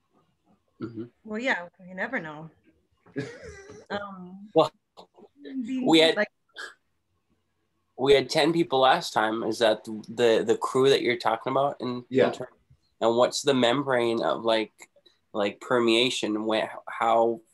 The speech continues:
Speaker 1: flexible can people come and go in terms of meeting consistency?
Speaker 3: Well, that's, that's another thing to decide. Like, we don't even know what kind of team it is. It was brought together sort of impromptu,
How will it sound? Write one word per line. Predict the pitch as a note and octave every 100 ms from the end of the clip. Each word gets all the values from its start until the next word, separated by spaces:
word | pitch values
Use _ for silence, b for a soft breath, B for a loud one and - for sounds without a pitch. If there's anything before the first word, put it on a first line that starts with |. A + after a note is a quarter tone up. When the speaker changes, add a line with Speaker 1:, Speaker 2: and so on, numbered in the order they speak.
| -
Speaker 1:
flexible | C3 C3+ - A2+
can | G#2+ A2
people | G#2+ A#2 A2
come | - A2+ A#2
and | A2 G#2+
go | A#2 A#2 A2+
in | G#2+ G#2+
terms | G#2+ G#2+ G#2
of | G#2 -
meeting | A2+ A#2+ A#2+ -
consistency? | G2+ - F#2+ - - - - - _ _ -
Speaker 3:
Well, | C3 A#2
that's, | B2 A#2+ -
that's | - A#2+ -
another | A#2 A#2 G#2+
thing | A#2+ G#2+
to |
decide. | G#2 G2+ B2 B2+ B2 G2+
Like, | F#2+ G2+
we | A2
don't | G#2+
even | G#2+ G#2
know | G#2
what | G2
kind | G#2+
of | G2
team | - A#2+ A#2
it | A2+
is. | A#2+ G#2+ -
It | E2+
was | G2 G2
brought | A2 A#2 A#2
together | - G#2+ A2+ A2
sort | G#2 A2
of | G#2+
impromptu, | A2+ A2+ A2+ A#2 A#2 - G2+ F#2+